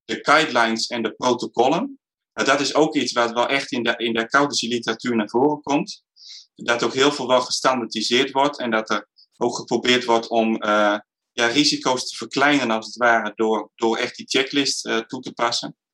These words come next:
Ja, en als laatste hebben zij dan de, de culturele controls en dat is dan, ja, de sfeer in het team. Maar bijvoorbeeld ook van, eh, wat voor waarden worden gecommuniceerd vanuit het management. Dus in nieuwsbrieven bijvoorbeeld.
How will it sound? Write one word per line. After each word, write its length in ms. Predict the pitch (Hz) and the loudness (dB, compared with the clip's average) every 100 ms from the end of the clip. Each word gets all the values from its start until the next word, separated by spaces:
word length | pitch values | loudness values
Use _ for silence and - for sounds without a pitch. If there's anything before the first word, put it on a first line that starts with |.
| _ - _ _ | _ -20 _ _
Ja, 120 | 135 | -2
en 160 | 156 156 | 2 2
als 180 | 139 | 2
laatste 420 | 131 143 180 - 147 | 2 2 2 0 -2
hebben 260 | 143 143 | -2 -2
zij 240 | 131 135 139 | 0 0 0
dan 160 | 123 | 0
de, 160 | 113 113 | 0 -2
de 140 | 110 | -2
culturele 640 | - 143 139 113 131 160 160 | 2 2 2 2 4 2 0
controls 520 | 143 - 135 151 - | -2 0 0 0 -2
en 120 | 123 | -2
dat 200 | 127 139 | -2 -2
is 120 | 135 | -2
dan, 380 | 123 120 120 117 _ _ _ | 0 0 -2 -10 _ _ _
ja, 120 | - 127 | -6 -2
de 100 | 117 | 0
sfeer 460 | - - 151 143 | 0 4 4 4
in 120 | 123 | 0
het 160 | 107 104 | -6 -4
team. 440 | 131 139 175 185 _ _ _ _ 131 | -2 0 0 -4 _ _ _ _ 0
Maar 100 | 135 | 0
bijvoorbeeld 500 | 143 147 143 135 160 | 2 2 2 0 2
ook 280 | 165 165 | 2 2
van, 300 | - 120 123 - | -2 -4 -4 -4
eh, 180 | 120 | -2
wat 220 | 120 143 - | 0 -2 -2
voor 180 | 127 | 0
waarden 380 | 117 151 165 135 | 2 4 4 0
worden 220 | 123 117 | -2 -2
gecommuniceerd 880 | 113 - 117 107 104 - 107 104 110 | -4 -4 -2 -2 0 0 2 0 0
vanuit 300 | 123 117 117 | 0 2 0
het 100 | 113 | 0
management. 520 | 143 165 - 98 90 | 0 0 -2 -6 -8
Dus 300 | 101 98 - _ _ | -8 -8 -10 _ _
in 200 | 120 113 | 0 2
nieuwsbrieven 640 | 123 165 - 107 101 98 95 | 6 4 4 -2 -4 -2 -6
bijvoorbeeld. 640 | - 104 101 110 - | -6 -4 -2 -2 -6